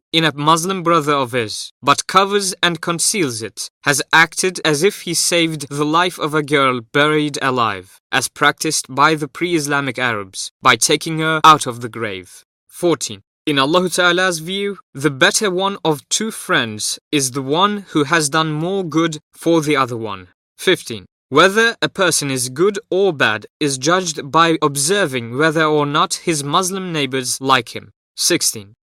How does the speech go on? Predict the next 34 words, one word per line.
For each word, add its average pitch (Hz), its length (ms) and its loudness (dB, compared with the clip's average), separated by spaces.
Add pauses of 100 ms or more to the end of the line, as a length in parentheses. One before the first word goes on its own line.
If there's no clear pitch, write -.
(140)
the 147 200 0
destination 196 680 0
of 202 200 -4
a 202 80 4
man 131 600 -2
who 147 160 0
hurts 190 380 2
his 170 180 0
neighbors 180 560 -2 (100)
with 165 220 2
his 180 160 2
speech - 580 -6 (140)
is 147 180 0
hell, 107 280 -2 (120)
even 220 460 2
if 190 240 2
he 135 100 -4
prays 131 400 0
much, 127 340 -4 (120)
fasts - 500 2
much, 160 400 -6
gives 165 320 -2 (100)
alms 135 520 0
much. 107 420 -10 (240)
But 135 420 0 (120)
if 160 180 0
he 151 120 2
doesn't 196 420 2
hurt 175 260 -2
his 131 140 -4
neighbors 127 400 -4
with 175 280 0
his 131 120 -4
speech, - 480 -8